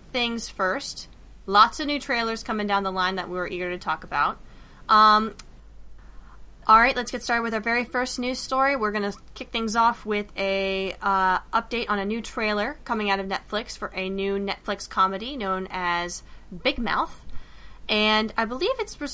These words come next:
uh, the folks in, involved in this show are, uh, Nick Kroll from The League, Andrew Goldberg from, uh, involved with Family Guy and American Dad, Mark Levine and Jennifer Flackett.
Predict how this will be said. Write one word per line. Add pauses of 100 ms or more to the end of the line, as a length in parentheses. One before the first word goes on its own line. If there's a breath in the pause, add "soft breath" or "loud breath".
uh,
the
folks
in, (220)
involved
in
this
show
are,
uh,
Nick
Kroll
from
The
League,
Andrew
Goldberg
from, (180)
uh,
involved
with
Family
Guy
and
American
Dad, (460 soft breath)
Mark
Levine
and (160)
Jennifer
Flackett.